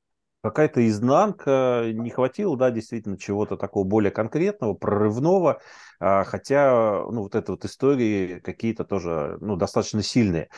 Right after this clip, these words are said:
Становление характера Роберта Айгера, который вот прошел действительно вот эту карьерную такую лестницу, в-, взлетел. Вот, очень круто, да, действительно есть несколько полезных фраз,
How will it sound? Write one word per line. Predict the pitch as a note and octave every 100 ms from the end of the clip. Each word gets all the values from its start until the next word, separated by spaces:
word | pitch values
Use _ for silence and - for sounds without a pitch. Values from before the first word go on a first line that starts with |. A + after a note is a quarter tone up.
| - -
Становление | - - G#2+ B2+ D3+ D3+ B2 A#2 G#2
характера | - A#2 C#3+ - - G#2+ G2+ G2 F#2 F2+ E2+ E2 C#2 D2 G1+ G1+
Роберта | G#2 A#2 G2 G#2 G2 B2
Айгера, | F#3+ D#3+ D#3 C3
который | A#2 G#2+ G2+ F#2+
вот | F2 - -
прошел | G2 - A2 G2+
действительно | F#2+ - G#2+ F2+
вот | E2+
эту | F#2+ E2+
карьерную | E2 G2+ G2 F#2+ F2 E2+ D#2+
такую | - - E2+ E2+
лестницу, | G2 A#2+ - E2+ F#2
в-, | E2 E2 E2+ - -
взлетел. | F2+ F2 G2 G2 G2+ E2+ D#2+ _ _ _ _
Вот, | - G#2 E2+ -
очень | B2+ A2
круто, | - A3+ B3
да, | C#3 D3+
действительно | C3+ C3+ G3 B2+
есть | C3 C3 - _ _
несколько | - B2+ C3+ G2+ -
полезных | - A#2 C3 G#2 G2 -
фраз, | - F#3+ A#3+ -